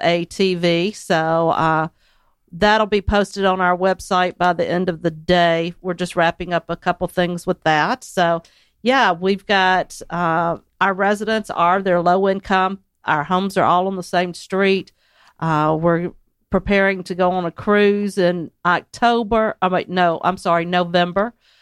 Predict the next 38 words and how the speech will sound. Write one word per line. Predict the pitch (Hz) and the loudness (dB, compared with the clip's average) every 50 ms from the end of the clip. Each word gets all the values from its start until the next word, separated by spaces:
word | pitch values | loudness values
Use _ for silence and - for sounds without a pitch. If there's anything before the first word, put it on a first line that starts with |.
| _ _ _ _ _ _ - - | _ _ _ _ _ _ -4 -2
Uh, | 165 165 | 0 0
residents | 165 175 202 208 190 - 190 185 180 151 - 190 | 2 2 2 2 2 0 -2 -2 -2 -2 -2 -2
are | 180 | -2
really | 180 196 208 202 196 190 170 | 0 2 2 2 2 0 0
excited | - - - 180 175 170 170 165 | -2 -4 -2 0 0 0 0 0
about | 170 - - 151 156 151 - - | -2 -2 0 0 -2 -2 0 0
that. | 147 143 131 123 - - - | 0 0 0 0 -2 -6 -10
So, | - - 147 131 117 107 95 110 113 - - | -8 -4 -2 -2 0 0 -2 -4 -6 -6 -4
uh, | 143 156 135 127 135 185 | -4 -2 -2 -2 -4 -4
we're | 190 185 | -4 -4
gonna | 190 196 160 180 | -2 -2 -2 0
help | 180 190 175 175 _ | 0 0 -2 -2 _
them | - 175 165 160 165 160 - _ _ _ _ _ _ _ _ - | 0 0 0 0 -2 -4 -8 _ _ _ _ _ _ _ _ 0
raise | 180 185 196 185 185 | 2 2 2 0 -2
some | - 190 175 180 | -2 -4 -2 0
money | 175 170 170 170 180 185 | 0 0 0 0 -2 -4
because | 185 190 165 - - 180 165 160 160 160 - - - _ _ _ - | -4 -4 -6 -4 0 0 0 0 0 -2 -6 -10 -20 _ _ _ -2
their | 190 220 226 220 - | 0 2 2 2 0
income | - 180 196 190 185 - 196 185 175 180 175 | 0 -4 -6 -6 -6 -4 -2 -2 -2 -2 -2
level | 170 170 165 160 170 | -2 -2 -2 -2 -6
doesn't | 170 160 170 160 160 156 - 170 - - | -6 -4 -4 -4 -4 -4 -6 -8 -10 -10
support | - - - - - 170 165 143 - _ _ - | -12 -14 -12 -8 -4 -4 -4 -4 -4 _ _ -8
vacations, | 175 175 175 175 - 170 170 160 - - 214 202 - | -4 -4 -4 -2 -2 -2 -2 -2 -4 -8 -10 -8 -6
but | - 214 - | -4 -4 -2
we | 208 233 | -2 -2
do | 214 233 233 233 | -2 -2 -2 -2
want | 214 220 208 - | -2 -2 -2 0
them | 214 202 202 | -2 -2 0
to | 196 196 | 0 0
get | - 185 180 | 0 0 2
out, | 170 170 170 160 - | 2 0 0 -2 -4
and | 165 165 175 | -4 -2 -2
they're | 170 165 | -2 0
very | 165 196 214 226 220 202 - | 0 0 0 2 0 0 -2
active | - 160 165 170 _ 185 170 170 | -2 -2 -4 -4 _ -14 -12 -12
in | 165 165 | -10 -10
the | 165 | -12
community. | - - - 190 175 165 160 151 - 151 147 | -14 -14 -12 -10 -8 -8 -8 -10 -10 -12 -14